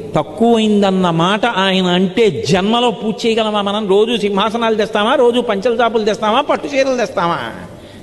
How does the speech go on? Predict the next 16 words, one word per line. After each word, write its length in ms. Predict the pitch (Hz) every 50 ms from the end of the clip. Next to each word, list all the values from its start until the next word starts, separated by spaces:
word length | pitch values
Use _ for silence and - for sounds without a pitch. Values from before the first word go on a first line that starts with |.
| -
ఏం 200 | 180 190 240 302
తెస్తాం 360 | - 294 - - - 233 180
మనం? 320 | 151 135 110 95 87 - - - - - - - - - - - - - - - -
దానికి 360 | 120 165 175 202 220 214 185
పనికిరాంది 580 | 208 160 202 214 202 - 254 254 247 226 208 247
పువ్వుల 280 | 262 208 208 208 247 233
దగ్గరికి 340 | 208 247 196 240 240 214
వచ్చేటప్పటికి 480 | 226 - - 240 220 226 196 240 220 220
ఎందుకు 180 | 226 226 233 226
తక్కువైంది? 640 | 240 240 226 247 240 247 247 247 254 294 339 403 - - - - - - - - - - - - - -
ఎందుకు 340 | 170 196 208 233 285 -
అసలు 180 | - - 269 226
పువ్వులు 380 | 185 - 220 214 226 269 269 262
అలా 140 | 240 247
విడగొట్టేసి 680 | 240 185 175 196 220 226 247 262 - - 254 233 - 247
రేకులు 360 | 214 208 220 233 208 262 247